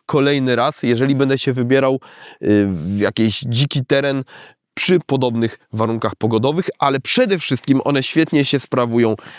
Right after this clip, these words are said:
jesienią, bardzo dobrze również zimą. Można dodatkowo jeszcze się wspomóc kalesonami, ale on-, one już same w sobie są grubymi, wytrzymałymi spodniami, właśnie takimi jesienno-zimowymi.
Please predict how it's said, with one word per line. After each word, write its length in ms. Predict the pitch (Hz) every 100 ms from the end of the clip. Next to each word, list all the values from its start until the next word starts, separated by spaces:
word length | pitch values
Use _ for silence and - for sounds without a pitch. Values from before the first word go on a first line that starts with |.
| -
jesienią, 720 | 113 147 175 - 170 147 143 143 - -
bardzo 500 | 127 120 160 143 139
dobrze 420 | 131 123 117 117 110
również 420 | 110 107 101 - - -
zimą. 440 | 117 123 170 143 117
Można 300 | 113 107 98
dodatkowo 520 | 98 98 - 131 110
jeszcze 380 | 104 - 101 95 - - - -
się 160 | 117
wspomóc 420 | 110 - 113 113
kalesonami, 640 | - 127 127 - 127 127 123
ale 180 | 107 113
on-, 160 | 113 -
one 200 | - 135
już 200 | 127 120
same 300 | - 156 151
w 60 | 117
sobie 300 | - 131 127
są 220 | 120 113 - - -
grubymi, 500 | 127 135 139 143 131
wytrzymałymi 720 | 120 120 - 120 110 110 117
spodniami, 640 | 110 - 110 110 107 107 98 - - -
właśnie 460 | 110 120 120 - 104
takimi 380 | 101 110 107 95 -
jesienno-zimowymi. 1600 | 107 113 - 113 101 95 - - 113 110 143 120 101 104 107 107